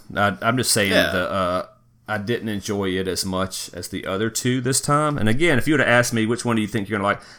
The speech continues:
Speaker 1: uh, the order would have been Karate Kid, Jaws, and Top Gun. And right now it's Jaws, Top Gun, Karate Kid.
Speaker 2: Mm-hmm.
Speaker 1: Um, after this playthrough, this just making it, you know, who knows why?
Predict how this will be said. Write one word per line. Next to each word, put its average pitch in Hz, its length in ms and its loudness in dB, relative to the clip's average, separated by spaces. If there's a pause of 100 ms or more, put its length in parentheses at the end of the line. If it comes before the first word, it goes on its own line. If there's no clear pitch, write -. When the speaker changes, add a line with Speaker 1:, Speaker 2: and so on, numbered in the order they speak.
Speaker 1:
uh, 104 180 2
the 87 80 2
order 98 220 2
would 90 100 2
have 82 40 -6
been 87 200 -2
Karate 139 440 2
Kid, 120 380 2
Jaws, 101 400 2
and 90 100 -6
Top 90 300 0
Gun. 67 320 -6 (760)
And 90 220 -4
right 98 160 4
now 101 300 4
it's - 320 -4 (160)
Jaws, 95 640 0
Top 87 320 0
Gun, 85 260 -4
Karate 80 420 -4
Kid. 67 320 -8 (480)
Speaker 2:
Mm-hmm. 107 440 -12
Speaker 1:
Um, 73 240 -6 (120)
after 104 240 -4
this 85 140 -6
playthrough, 80 480 -4
this 123 140 0
just 123 180 -2
making 110 260 0
it, 87 160 -6
you 101 80 -6
know, 90 100 -2
who - 140 -2
knows 98 280 -2
why? 64 280 -6